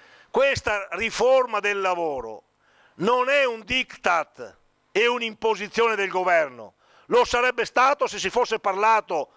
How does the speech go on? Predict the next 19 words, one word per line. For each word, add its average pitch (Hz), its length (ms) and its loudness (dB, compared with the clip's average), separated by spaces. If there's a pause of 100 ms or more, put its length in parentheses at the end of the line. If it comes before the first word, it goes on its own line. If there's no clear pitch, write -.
(160)
malamente 202 960 0 (280)
solo 254 360 4
dell'articolo 220 540 0
diciotto 233 460 0
di - 120 -8
tagliare 208 360 -2
gli 196 60 -4
ammortizzatori. 147 840 -6 (540)
Questa 254 320 2
riforma 240 480 0
del 208 160 -2
lavoro, 175 640 -2 (420)
ovviamente 208 720 -2
nessuno 202 440 -2
può 196 160 -4
pensare 185 500 -4
che 175 220 -4
è - 20 -4
esaustiva 175 920 -2